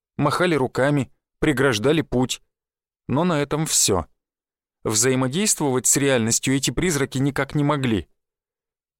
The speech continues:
«Интересно, с ними пытались говорить?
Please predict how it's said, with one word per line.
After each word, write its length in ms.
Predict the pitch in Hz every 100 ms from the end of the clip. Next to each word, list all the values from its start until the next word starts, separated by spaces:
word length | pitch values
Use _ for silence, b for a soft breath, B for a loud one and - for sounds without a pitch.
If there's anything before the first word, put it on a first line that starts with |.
| _ _ _ -
«Интересно, 800 | - 135 165 160 123 - 98 - _ _ -
с 140 | -
ними 280 | 156 151 143
пытались 440 | - 165 233 139
говорить? 460 | 110 127 123 -